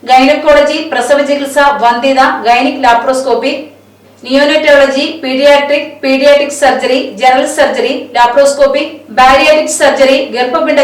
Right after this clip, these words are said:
ചികിത്സ, ജനിതക ശാസ്ത്രം, endocrinology, വൃക്കരോഗ ചികിത്സ, urology and andrology, orthopedics, ആന്റിട്രോമ, ന്യൂറോളജി, ന്യൂറോ സർജറി, ഇ എൻ ഡി, ക്രിട്ടിക്കൽ മെഡിസിൻ തുടങ്ങിയ ചികിത്സാ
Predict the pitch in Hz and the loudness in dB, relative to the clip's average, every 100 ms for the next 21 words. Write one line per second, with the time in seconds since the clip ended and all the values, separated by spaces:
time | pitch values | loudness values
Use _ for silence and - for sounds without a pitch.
0 | - 269 269 277 277 - 262 262 277 302 | 0 -2 -2 0 -2 -2 0 0 2 2
1 | 311 294 269 277 294 294 - - 254 262 | 0 0 0 2 0 -2 -12 -12 -8 -2
2 | 311 311 285 277 269 269 277 - 233 262 | 0 2 2 2 2 2 -2 -4 -6 -4
3 | 311 302 302 302 269 262 269 254 - 233 | 0 2 2 2 -2 -2 2 2 0 -4
4 | 262 269 269 262 294 294 240 240 240 247 | 0 2 2 2 0 -2 -2 2 2 2
5 | 262 269 269 262 294 294 226 233 - 302 | 2 2 2 0 -4 -6 -2 -2 0 0
6 | 294 269 262 - - - - - - 240 | 0 -2 -4 -8 -16 -20 -20 -16 -4 -2
7 | 262 294 277 262 254 269 - - - - | 0 -2 0 2 4 2 0 -6 -14 -10
8 | 247 269 277 277 285 285 262 262 320 320 | -2 2 4 4 2 -2 0 2 2 2
9 | 285 - 233 269 - - - - 269 302 | -2 0 -4 -4 -6 -14 -20 -8 -4 -2
10 | 302 330 320 262 302 311 285 269 285 339 | -2 -4 -6 -6 -8 -4 -2 0 0 -2
11 | 311 277 269 262 269 - - - 269 277 | -2 0 0 0 0 0 -4 -12 -10 -4
12 | 269 285 - | -2 -2 0